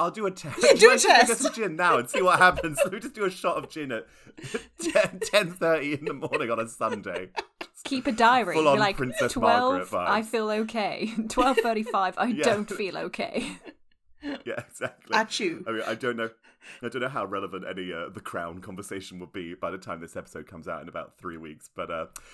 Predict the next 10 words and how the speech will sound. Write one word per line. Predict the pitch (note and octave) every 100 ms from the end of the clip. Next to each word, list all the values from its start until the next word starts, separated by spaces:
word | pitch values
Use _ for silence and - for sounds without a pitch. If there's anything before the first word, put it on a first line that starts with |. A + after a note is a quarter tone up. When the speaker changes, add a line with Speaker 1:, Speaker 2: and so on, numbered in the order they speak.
| - - - -
Speaker 1:
whew, | - A#4+
what | A#2+ E3
a | G#3
bad | - G3 F#3+ F#3
season | G3+ G3 E3
of | D3+
television | G3 F#3 E3+ E3
that | F3+ F#3+
was. | D#3+ B2 B2 - -
<laughs> | -